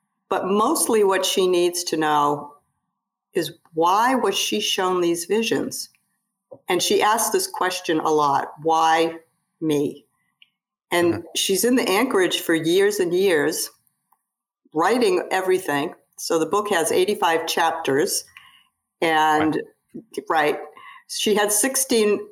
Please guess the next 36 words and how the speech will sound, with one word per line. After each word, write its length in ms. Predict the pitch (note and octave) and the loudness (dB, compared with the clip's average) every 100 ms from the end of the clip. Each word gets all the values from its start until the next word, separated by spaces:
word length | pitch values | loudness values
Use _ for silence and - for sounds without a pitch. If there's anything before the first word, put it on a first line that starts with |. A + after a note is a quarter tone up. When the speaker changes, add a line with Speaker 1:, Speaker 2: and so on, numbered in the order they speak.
| - - | -20 -8
Speaker 1:
visions, 600 | D#3+ G3 F#3+ D3+ D3 - | 0 2 2 2 0 -2
and 220 | F3 D#3+ | -2 -2
the 40 | |
book 240 | D#3 F#3+ F#3+ | 0 -2 0
has 240 | F3+ D#3+ - | 0 2 2
eighty-five 480 | E3+ E3+ E3 D3 D3 | 2 0 0 -2 -2
chapters. 580 | E3 D#3 D#3 D3 C#3+ - | 0 0 0 -2 0 0
So 100 | D3+ | 0
she's 320 | - D#3 D#3+ | 0 0 -2
really 480 | D#3 F#3 G3 F#3+ F3+ | 0 2 2 4 2
extrapolated 1200 | F3 - - E3 D#3 D#3 D#3 D3 D3 D3 C#3 C#3 - _ | 0 -2 -2 0 0 0 2 2 2 2 0 -6 -18 _
the 100 | D#3 | -2
Speaker 2:
<laughs> 140 | C#3+ D#3+ | 2 2
Speaker 1:
visions 420 | C3 C3+ C#3+ - | 2 2 0 0
into 560 | D#3+ D3+ - D#3 D3 C#3+ | -2 -2 0 2 2 0
a 100 | E3 | -2
communication 840 | - F3+ G3 A3 A3+ G#3+ A3 G#3+ F3 | -4 0 2 2 0 0 2 0 -2
between 380 | E3 - E3+ E3+ | -2 -2 -2 0
her 220 | F3 D#3+ | 0 0
and 160 | D3 | 0
God, 440 | D3 D#3+ D3 C3+ - - - - - | 0 0 2 0 -2 -12 -20 -20 -10
which 140 | - | -4
is 120 | F3 F3+ | -2 2
all 200 | F3+ F3+ | 2 2
very 320 | F3 E3 D#3+ | 2 2 2
interesting, 760 | E3+ - C#3+ - C#3 C#3+ C#3+ - - _ - | 0 -2 -4 0 0 0 -2 -12 -20 _ -6
uh, 220 | D3+ D3 C#3+ | 0 0 0
to 140 | - | -2
read 180 | E3 G3+ | 0 0
about. 380 | G3 C#3 C3+ - - _ _ _ _ _ _ _ | 0 -2 -2 -4 -14 _ _ _ _ _ _ _
But 140 | F3+ F3+ | -2 0
it 160 | F#3+ | 0
takes 560 | F#3+ A#3 C4 - - - - | 0 0 0 -2 -4 -8 -2
another 360 | F#3+ G#3+ G3+ | 0 2 0
fifteen 680 | F#3+ - B3 B3 B3 A3 G#3 | 0 -2 -4 -2 0 2 4
years 520 | F#3+ G3 G3+ F#3+ F#3+ | 4 4 4 4 0